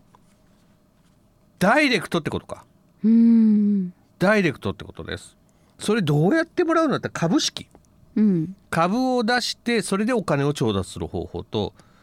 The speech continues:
Speaker 1: 自分の、あの、投資家に、「すいません、ちょっと募金してください」と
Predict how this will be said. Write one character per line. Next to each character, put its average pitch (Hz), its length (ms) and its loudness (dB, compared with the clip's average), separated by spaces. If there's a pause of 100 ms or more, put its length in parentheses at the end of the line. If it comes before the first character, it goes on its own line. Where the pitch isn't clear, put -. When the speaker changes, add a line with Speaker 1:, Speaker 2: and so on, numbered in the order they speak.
(340)
Speaker 1:
自 120 340 -2
分 254 540 -2
の、 233 260 -2 (600)
あ 107 120 -2
の、 73 680 -8 (140)
投 269 240 2
資 - 160 -2
家 262 140 0
に、 240 300 -4 (100)
「す 143 140 -10
い - 20 -4
ま 165 80 -2
せ 170 140 0
ん、 - 20 2
ち 156 60 0
ょ - 20 2
っ 151 40 2
と 143 60 -2
募 135 120 -2
金 139 160 -2
し - 20 -10
て 143 60 -4
く 135 40 -2
だ 131 60 -2
さ 123 140 -2
い」 - 40 -2
と 90 200 -8